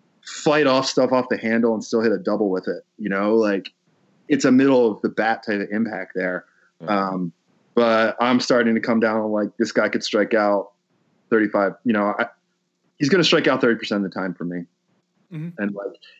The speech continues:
Speaker 1: if we're in the age of baseball and you're the type of team or whatever that, like, that's cool and you're down with that, if it's, it's probably gonna come with, I'm thinking to myself, I'm gonna,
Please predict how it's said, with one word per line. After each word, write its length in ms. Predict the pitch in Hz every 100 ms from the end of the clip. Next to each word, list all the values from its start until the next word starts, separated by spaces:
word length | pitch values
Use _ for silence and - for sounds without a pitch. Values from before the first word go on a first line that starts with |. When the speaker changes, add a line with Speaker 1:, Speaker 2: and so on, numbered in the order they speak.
| -
Speaker 1:
if 120 | 123
we're 100 | 135
in 100 | 139
the 140 | 143 131
age 160 | 135
of 100 | 135
baseball 420 | 127 123 120 143 131
and 80 |
you're 100 | 120
the 60 | 110
type 220 | 123 120 - _ _ -
of 240 | 107 95
team 280 | - 131 127
or 80 | 113
whatever 300 | 113 120 135
that, 220 | 117 104
like, 280 | 110 92 - _ _ _
that's 180 | - 117
cool 340 | - 143 151 151 _ -
and 80 | 113
you're 100 | 110
down 180 | 123
with 100 | 131
that, 320 | 139 143 139 _ _
if 140 | 113 110
it's, 120 | - _ -
it's 220 | 117 110
probably 240 | - 123
gonna 140 | 123 117
come 280 | 123 117 113
with, 280 | 104 - - _ _ _ _ _ _ _ _ _ _ _ _ _ _ _ _ _ 131
I'm 220 | 135 127
thinking 360 | 143 139 143
to 60 | 131
myself, 520 | 123 117 135 123 120 - _
I'm 140 | 120 127
gonna, 200 | 131